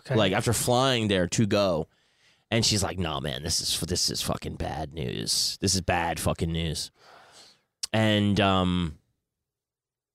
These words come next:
Speaker 2: she's like, "You, you need to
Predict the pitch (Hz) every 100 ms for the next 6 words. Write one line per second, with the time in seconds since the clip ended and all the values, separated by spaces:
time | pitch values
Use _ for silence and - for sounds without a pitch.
0 | _ _ _ _ _ _ _ _ _ _
1 | _ _ _ _ _ _ _ _ _ _
2 | _ _ _ _ _ _ - 143 123 101
3 | 123 135 120 127 104 101 85